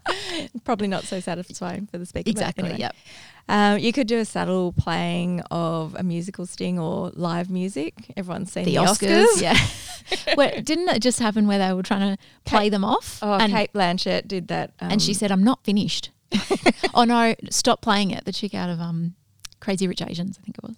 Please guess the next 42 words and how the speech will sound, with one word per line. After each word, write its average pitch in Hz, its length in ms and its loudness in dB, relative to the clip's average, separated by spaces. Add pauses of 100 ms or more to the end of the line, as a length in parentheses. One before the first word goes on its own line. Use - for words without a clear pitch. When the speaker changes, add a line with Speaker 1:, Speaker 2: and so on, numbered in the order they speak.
Speaker 1:
Oh, 185 200 -2
gosh, 175 280 -6
I 190 80 -2
didn't 180 220 -2
see 175 120 2
that 170 200 2
one. 175 260 2
But, 190 220 2
yeah, 190 240 4
Speaker 2:
<laughs> - 60 -4
Speaker 1:
it 208 180 2
happens. 180 500 0
People 185 340 -6
just 170 220 -10
decide. 170 340 -2
Eh, 214 140 0
the 285 160 0
ev-, 330 180 0
it's 202 140 -8
the 180 140 -6
event 262 200 -4
manager, 226 460 -2
the 196 160 2
Speaker 2:
Yeah. - 120 0 (280)
Speaker 1:
show 262 240 0
caller 196 540 0
in 208 180 -2
that, 185 260 -2
uh, 190 160 -4
little 180 200 -4
control 185 340 -4
box 180 240 -8
going, 175 320 -4 (340)
"Right, 605 200 2 (100)
that's 539 240 -4
enough. 196 460 0 (360)
Cue 370 240 0
music, 202 440 2
cue 185 180 2
Speaker 2:
Yeah. 285 80 6
Speaker 1:
the 254 160 4
orchestra." 208 560 -2